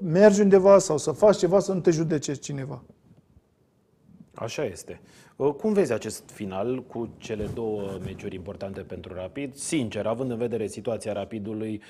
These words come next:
Speaker 2: având în vedere adversarii, pentru că nici Farul nu stă wow, dar și Farul vrea în play-off. E pe locul, uh, șapte,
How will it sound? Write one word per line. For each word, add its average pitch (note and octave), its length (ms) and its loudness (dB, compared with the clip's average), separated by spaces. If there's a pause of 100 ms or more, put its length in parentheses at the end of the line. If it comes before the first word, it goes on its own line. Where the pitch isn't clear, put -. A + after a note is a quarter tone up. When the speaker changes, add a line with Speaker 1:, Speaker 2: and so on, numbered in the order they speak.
(160)
Speaker 2:
având A2 260 -2
în B2 80 -6
vedere A2 280 -4
adversarii, G#2 560 -2
pentru C3+ 220 -4
că D#3 60 0
nici F3+ 160 -2
Farul B2+ 320 6
nu A#2 120 -2
stă - 200 -4
wow, A2+ 580 6 (160)
dar C3 140 6
și C3+ 120 -4
Farul D3 260 4
vrea D3 160 4
în D3 80 2
play-off. B2+ 380 2
E A2+ 80 -4
pe A#2 120 -2
locul, A#2 380 -2
uh, A#2 380 4
șapte, D3 600 0